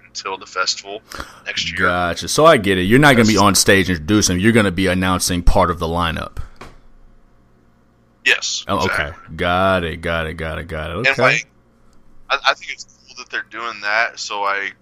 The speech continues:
Speaker 1: people can, if they never heard of that band, they can go check that band out.
Speaker 2: Yeah,
Speaker 1: You know what
Speaker 2: yeah.
Speaker 1: I mean?
Speaker 2: So when are you doing the announcement?
Speaker 1: I did it tonight.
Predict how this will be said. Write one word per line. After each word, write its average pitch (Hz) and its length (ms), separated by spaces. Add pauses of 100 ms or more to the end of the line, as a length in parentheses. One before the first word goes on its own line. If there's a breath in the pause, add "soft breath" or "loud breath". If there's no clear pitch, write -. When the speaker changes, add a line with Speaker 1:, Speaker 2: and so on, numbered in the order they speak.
(100)
Speaker 1:
people 104 240
can, 98 300
if 95 100
they 104 120
never 101 220
heard 110 180
of 104 60
that 92 140
band, 98 200
they 101 100
can 101 100
go - 80
check 98 240
that 92 160
band 98 260
out. 95 440
Speaker 2:
Yeah, 92 180
Speaker 1:
You 104 80
know 117 120
what 127 100
Speaker 2:
yeah. 87 40
Speaker 1:
I 92 140
mean? 98 80 (380 soft breath)
Speaker 2:
So - 220
when 117 220
are 113 40
you 104 140
doing 101 360
the 92 80
announcement? 92 400 (1800)
Speaker 1:
I 101 100
did 127 160
it - 80
tonight. 110 380